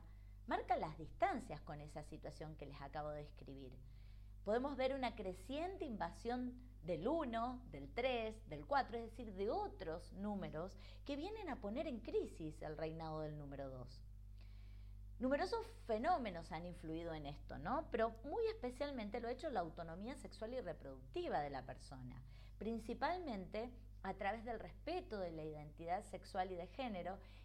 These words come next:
y la aparición de las técnicas de reproducción humana asistida, las tra. Resulta así notable cómo la aritmética de las familias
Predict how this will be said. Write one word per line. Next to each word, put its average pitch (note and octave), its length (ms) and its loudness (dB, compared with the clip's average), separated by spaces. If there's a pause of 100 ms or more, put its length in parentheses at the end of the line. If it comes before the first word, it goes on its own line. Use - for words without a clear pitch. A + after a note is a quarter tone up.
y D#4 100 2
la D4+ 120 4
aparición D4+ 500 -2
de E4 80 -2
las C4 160 -6
técnicas G#3+ 440 -4
de F3+ 80 0
reproducción D#3+ 600 -6
humana D3+ 260 -6
asistida, B2 600 -10
las D3 260 -6
tra. - 200 -4 (880)
Resulta G4 360 0
así F#4+ 180 -4
notable E4 480 2
cómo F4 260 2
la A3+ 180 4
aritmética F3+ 840 0
de D3 100 0
las D#3 180 -4
familias F#3 580 -2